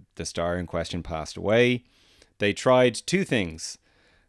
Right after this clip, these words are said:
The, w-, one of those things was they tried, they did a Superboy pilot, which was Clark Kent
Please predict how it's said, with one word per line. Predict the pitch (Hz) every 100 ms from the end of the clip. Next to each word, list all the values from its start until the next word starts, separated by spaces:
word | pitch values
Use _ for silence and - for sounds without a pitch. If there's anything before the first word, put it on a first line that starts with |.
| _ _ _
The, | 110 110
w-, | 117 123
one | 135 160
of | 214
those | 165 135
things | 135 123 117
was | 110 -
they | 104
tried, | - 113 110 104
they | 107
did | 101 110
a | 101
Superboy | - 139 127 107 123 139 147
pilot, | 123 113 151 - -
which | 104 -
was | 101 -
Clark | - 104 107
Kent | 117 104 104